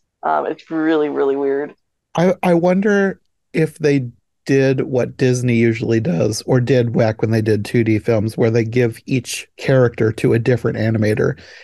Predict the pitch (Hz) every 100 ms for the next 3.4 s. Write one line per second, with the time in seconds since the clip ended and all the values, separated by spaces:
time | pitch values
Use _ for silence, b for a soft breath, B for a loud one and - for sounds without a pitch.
0 | - 123 123 123 139 127 127 127 127 113
1 | - - 113 117 113 120 113 110 113 113
2 | 113 104 117 110 110 104 107 98 104 107
3 | - 110 113